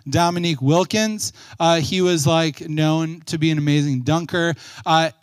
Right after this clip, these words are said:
I saw him when he was an older <laughs> age. Uh, I was at a Milwaukee Bucks game, and I was walking down a hallway, and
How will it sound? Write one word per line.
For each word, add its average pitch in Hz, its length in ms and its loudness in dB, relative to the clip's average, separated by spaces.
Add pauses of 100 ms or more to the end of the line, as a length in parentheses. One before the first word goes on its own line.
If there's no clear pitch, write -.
(120)
I 190 220 6
saw 208 300 4
him 196 180 0
when 180 160 -2
he 170 140 0
was 170 360 2 (100)
an 156 340 -2
older 165 500 2
<laughs> - 20 -16
age. 165 480 2 (320)
Uh, 170 240 6
I 185 100 4
was 190 120 2
at 202 200 6
a 214 40 0
Milwaukee 202 400 4
Bucks 165 300 0
game, 156 320 0 (220)
and 165 120 0
I 175 100 2
was 156 140 0
walking 165 440 0
down 185 180 0
a 175 60 0
hallway, 143 540 2 (320)
and 151 460 0